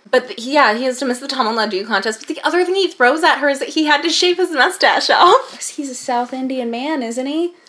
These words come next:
Speaker 2: That's a big deal.
Speaker 1: And I think that that was justified.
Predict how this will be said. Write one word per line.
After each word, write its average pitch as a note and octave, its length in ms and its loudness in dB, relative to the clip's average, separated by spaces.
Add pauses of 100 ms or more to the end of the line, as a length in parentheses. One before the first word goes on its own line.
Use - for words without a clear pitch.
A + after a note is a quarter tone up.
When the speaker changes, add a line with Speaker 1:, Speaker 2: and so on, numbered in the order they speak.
Speaker 2:
That's C#4 200 -8
a B3 60 -8
big B3+ 200 -4
deal. C4 560 2
Speaker 1:
And B3 360 0 (340)
I B3+ 300 4
think A#3 320 -2
that G#3 160 0
that G#3+ 180 4
was F#3+ 180 -4
justified. - 680 -6